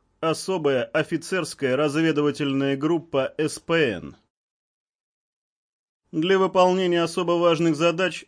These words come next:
из состава наиболее подготовленных офицеров формируются особые группы специального назначения. Как сорвать звезду с неба,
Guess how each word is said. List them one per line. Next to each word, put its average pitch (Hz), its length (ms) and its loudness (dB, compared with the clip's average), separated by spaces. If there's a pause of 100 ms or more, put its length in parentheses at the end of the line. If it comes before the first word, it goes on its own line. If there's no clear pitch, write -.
из 143 180 -6
состава 165 540 0
наиболее 160 500 2
подготовленных 160 800 0
офицеров 123 760 -8
формируются 214 840 2
особые 175 440 0
группы 165 360 0
специального 127 800 -2
назначения. 123 920 -4 (2000)
Как 180 220 0
сорвать 190 400 2
звезду 180 400 -2
с - 100 -6
неба, 98 380 -4